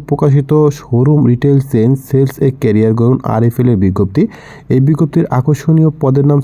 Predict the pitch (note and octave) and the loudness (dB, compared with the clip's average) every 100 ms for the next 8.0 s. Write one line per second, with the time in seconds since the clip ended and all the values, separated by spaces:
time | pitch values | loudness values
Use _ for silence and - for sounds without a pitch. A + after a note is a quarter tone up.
0 | C#3+ D3 C#3+ - - C3+ - D#3+ D#3+ D#3 | 0 -2 -2 -4 -4 -4 -4 -2 -2 0
1 | D#3 - G2 F#2+ F#2 - - - - C#3+ | -4 -2 -2 -2 -2 -4 -6 -12 -4 -2
2 | D3 D#3+ F3+ D#3+ F3 F#3 C#3 - D3+ C#3+ | 0 -2 -2 0 0 0 -2 -2 -2 0
3 | - - C#3 B2+ C#3 D3 C3+ C#3+ A#2 A2 | -2 0 2 2 2 0 0 0 0 2
4 | C#3 D3 C#3 D3 D3 D3 - A2 A#2+ B2+ | 0 0 -2 0 0 0 -2 -2 0 0
5 | C3 C3+ C3+ - B2 - B2 C3+ C3+ A2+ | 0 0 -2 -2 -2 0 -2 -2 -4 -2
6 | F#2 F2+ F2+ E3 C4+ - - - - B2 | 0 -2 -2 -2 -2 -6 -16 -10 -6 -2
7 | B2+ C3 D3 D3+ - C3 C#3 D3 C#3 C#3+ | 0 0 0 -4 -4 0 2 0 0 0